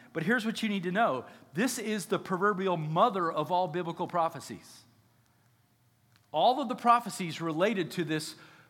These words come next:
promised one, this Redeemer, flow from Genesis three fifteen. And thus we have sort of the narrative arc that carries us throughout the Old Testament and all the way into the Gospels.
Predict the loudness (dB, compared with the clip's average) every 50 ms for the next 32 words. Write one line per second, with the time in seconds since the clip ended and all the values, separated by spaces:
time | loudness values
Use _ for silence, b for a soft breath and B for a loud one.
0 | B -10 -4 0 2 4 4 2 0 -2 -4 -4 -4 -2 -2 -2 -2 -2 -4 -6
1 | -6 -4 -4 -6 -4 -2 -2 0 0 2 2 2 0 0 -2 B B B B B
2 | -20 -20 -10 -4 2 4 4 4 4 2 0 -2 -4 -4 -4 -2 -2 -2 0 0
3 | -2 -2 -2 -4 -4 -4 -6 -10 -10 -14 -18 -20 -10 -4 -2 -2 -2 -2 -4 -6
4 | -6 -6 -6 -6 -6 -6 -8 -12 -20 -20 -20 _ _ _ _ _ _ b b b
5 | b b b b b -4 2 4 4 4 4 2 0 2 4 4 2 2 0 0
6 | 0 2 2 2 0 0 0 2 2 4 4 4 4 0 -2 -2 -2 0 4 4
7 | 4 4 2 -2 -10 -10 -10 -6 -2 0 0 0 0 -2 -2 -2 -2 -2 -2 -6
8 | -12 B B B B B -4 -2 4 6 6 6 6 4 2 -4 -2 -2 -2 -4
9 | -2 -2 -2 -2 -2 -4 -8 -10 -10 -10 -10 -14 -18 -20 b b b b b b
10 | b -6 -4 0 4 6 6 6 6 4 2 2 2 2 2 0 -2 -6 -6 -6
11 | -4 -4 0 2 2 2 2 -2 -6 -10 -12 -12 -10 -12